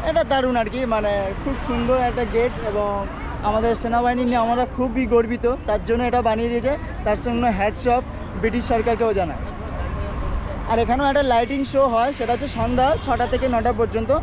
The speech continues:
ওই লাইটিং শোটা দেখলে আরও অপূর্ব লাগবে তোমাদের,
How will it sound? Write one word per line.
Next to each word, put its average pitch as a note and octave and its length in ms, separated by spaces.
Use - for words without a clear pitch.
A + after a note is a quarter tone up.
ওই A#3+ 80
লাইটিং A#3 300
শোটা C4+ 240
দেখলে C#4 380
আরও A3+ 280
অপূর্ব A#3 400
লাগবে A3 300
তোমাদের, F#3 360